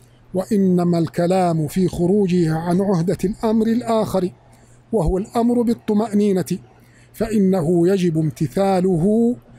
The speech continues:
كما يجب امتثال الأول. "ثم اسجد، فاسجد حتى تطمئن ساجدا". كل ما قيل في الركوع من الغاية والمغية أيضًا يأتي في السجود،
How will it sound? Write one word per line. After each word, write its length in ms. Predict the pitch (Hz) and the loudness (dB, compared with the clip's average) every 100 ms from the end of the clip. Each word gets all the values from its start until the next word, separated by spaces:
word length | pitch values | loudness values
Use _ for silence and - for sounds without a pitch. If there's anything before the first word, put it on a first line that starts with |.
| - - - | -20 -20 -4
كما 440 | 185 180 175 165 | 0 2 2 2
يجب 420 | 170 214 175 160 | 2 2 0 0
امتثال 960 | 151 147 - 151 - 170 190 196 180 185 | -2 -4 -4 -6 -2 0 2 2 2 2
الأول. 760 | 220 220 233 190 156 165 165 - - - - - - - | 0 0 -2 -2 0 -2 -2 -4 -16 -20 -20 -20 -20 -20
"ثم 300 | - 226 165 | -4 0 2
اسجد، 320 | 185 160 180 196 - | 0 -2 -4 -4 -6
فاسجد 420 | 226 - 180 202 - - - - - | -4 -4 -4 -6 -6 -18 -20 -20 -14
حتى 580 | - 185 - 190 190 185 | -6 -6 -4 -2 0 -2
تطمئن 580 | 185 - 180 190 185 185 | -4 -4 -4 -2 0 0
ساجدا". 520 | - 202 165 165 170 - - - - - - - - _ - | -2 -4 -2 -4 -6 -10 -20 -20 -20 -20 -20 -20 -20 _ -14
كل 360 | - 359 233 202 | -4 0 2 2
ما 180 | 180 185 | 0 -2
قيل 360 | 170 208 170 160 | 0 -2 0 -2
في 80 | |
الركوع 520 | 185 185 175 208 208 269 - - - - - - - | -2 -2 -2 -2 -2 -4 -12 -20 -20 -20 -20 -20 -6
من 120 | 170 | -2
الغاية 500 | 165 156 175 196 185 - | -2 0 0 2 0 0
والمغية 800 | 190 180 180 175 190 233 277 214 | 0 2 2 0 0 0 -2 0
أيضًا 260 | 165 160 | -2 0
يأتي 540 | 160 156 202 - 226 233 | -2 -2 -4 -4 -2 0
في 60 | |
السجود، 600 | - - 254 240 262 208 | -2 -2 -2 0 2 0